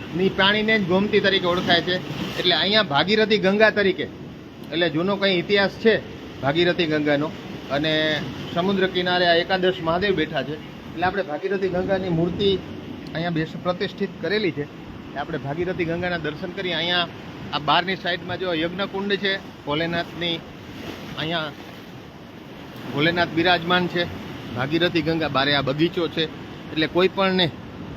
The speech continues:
પોતાના પિતૃઓનું કાર્ય કરવું હોય, પિતૃ તર્પણ કરવું હોય,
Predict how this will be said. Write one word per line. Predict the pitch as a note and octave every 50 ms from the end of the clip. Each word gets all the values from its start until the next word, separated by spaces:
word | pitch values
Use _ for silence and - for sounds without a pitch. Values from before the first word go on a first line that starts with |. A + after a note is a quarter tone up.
| - -
પોતાના | C#3+ D3+ D3 E3+ E3 D#3+ D#3+
પિતૃઓનું | - - E3 D3+ - F#3 F3+ F#3 F#3+ F3+ F#3 E3+ D3
કાર્ય | D#3+ D#3+ E3 D#3
કરવું | C#3 D3+ D3 D3+ D#3
હોય, | D#3 C#3+
પિતૃ | D3 D3+ C#3+ - F3 E3+
તર્પણ | - E3+ D3+ D3+ - G#3 G3+
કરવું | - D#3+ C3+ B2+ B2+ A#2+ G#2+
હોય, | G#2